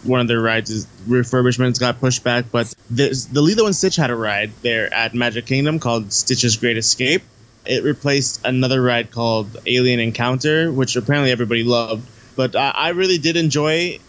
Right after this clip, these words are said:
Stitch's Great Escape, but they did close that a few years ago,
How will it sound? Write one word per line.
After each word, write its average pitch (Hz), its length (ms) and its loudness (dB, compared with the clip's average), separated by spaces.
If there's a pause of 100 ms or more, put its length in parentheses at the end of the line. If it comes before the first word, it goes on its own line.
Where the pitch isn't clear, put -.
Stitch's 156 440 0
Great 156 160 -2
Escape, 156 400 -2 (180)
but 135 160 -2
they 135 140 0
did 190 280 -2 (140)
close 160 600 0
that 117 360 0 (160)
a 127 60 -2
few 143 260 0
years 135 400 2
ago, 190 440 -2